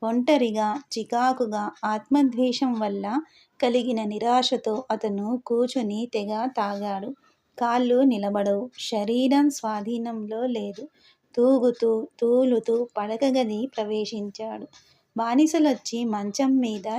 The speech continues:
చేర్చారు. ఏది ఎలా ఉన్నా సుఖంగా నిద్ర మాత్రం పట్టింది. ఉదయం లేచేసరికి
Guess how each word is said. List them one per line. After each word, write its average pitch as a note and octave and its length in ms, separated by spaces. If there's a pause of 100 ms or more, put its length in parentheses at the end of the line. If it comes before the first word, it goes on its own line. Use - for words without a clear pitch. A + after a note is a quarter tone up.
(160)
చేర్చారు. G3+ 520 (1000)
ఏది A#3+ 520
ఎలా A3 320
ఉన్నా A3 440
సుఖంగా A#3+ 640
నిద్ర F#3+ 360
మాత్రం A3+ 460
పట్టింది. G3 680 (460)
ఉదయం D4 400
లేచేసరికి A3+ 1000